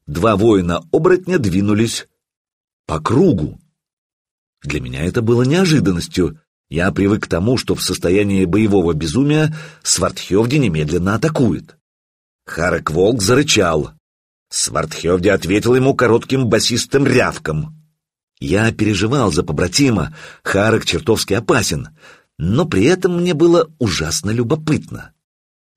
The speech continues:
Увидеть, как сражаются два берсерка, вдобавок таких, что способны управлять своим безумием, невероятно интересно.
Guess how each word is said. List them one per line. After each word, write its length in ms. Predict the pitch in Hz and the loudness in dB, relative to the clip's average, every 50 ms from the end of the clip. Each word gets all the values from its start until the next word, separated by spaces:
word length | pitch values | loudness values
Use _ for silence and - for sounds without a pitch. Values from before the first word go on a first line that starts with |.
| _ - | _ -2
Увидеть, 500 | 127 117 95 82 120 135 87 76 - - | -2 0 0 2 0 0 0 -4 -8 -6
как 180 | - 92 92 - | -4 -4 -2 -2
сражаются 720 | - 82 80 87 78 107 113 107 95 80 - - 95 80 | -2 -2 -2 0 2 2 4 4 2 2 0 -2 -4 -4
два 260 | 71 71 87 104 113 | -2 0 0 0 0
берсерка, 800 | 87 87 80 - - - - 143 143 123 - - - 76 67 - - - - - - _ _ | 0 -2 -4 -2 -2 -2 0 0 0 0 0 -2 -4 -4 -4 -6 -12 -20 -20 -20 -20 _ _
вдобавок 540 | - 127 147 - 87 90 120 151 147 143 - | -12 -8 -6 -4 -2 0 0 2 2 0 0
таких, 340 | - 120 107 - 165 170 123 | 0 -2 -2 0 0 0 0
что 200 | - - - 101 | 0 -2 -2 -2
способны 560 | - - - 104 104 - 156 147 107 107 110 | -2 -2 -2 -2 0 2 2 2 2 2 2
управлять 600 | 110 101 76 - 107 110 120 139 147 135 104 - | 2 2 2 2 0 2 2 2 2 2 0 0
своим 320 | - - 85 90 90 80 76 | -2 0 0 0 0 0 -2
безумием, 640 | 80 85 87 294 381 170 175 175 170 151 - - - - - - _ _ _ - | -2 0 0 2 2 2 2 2 2 0 0 -2 -6 -14 -20 -20 _ _ _ -4
невероятно 720 | 92 113 151 185 185 165 113 87 76 80 85 80 87 87 | -2 0 2 4 4 2 2 2 0 -2 -2 -2 -4 -4
интересно. 640 | 92 92 92 - 104 92 - - - - - - - | -4 -4 -2 -2 -2 -2 -2 -4 -6 -8 -10 -20 -20